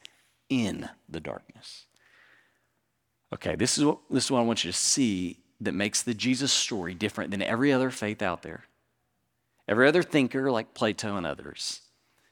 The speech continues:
Plato said, "To find the light in a dark world, you, through your strength and struggle,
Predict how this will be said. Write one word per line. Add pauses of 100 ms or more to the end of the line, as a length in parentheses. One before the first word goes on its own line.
(300)
Plato
said,
"To
find (180)
the
light (480)
in
a
dark
world, (520)
you,
through
your
strength (340)
and
struggle,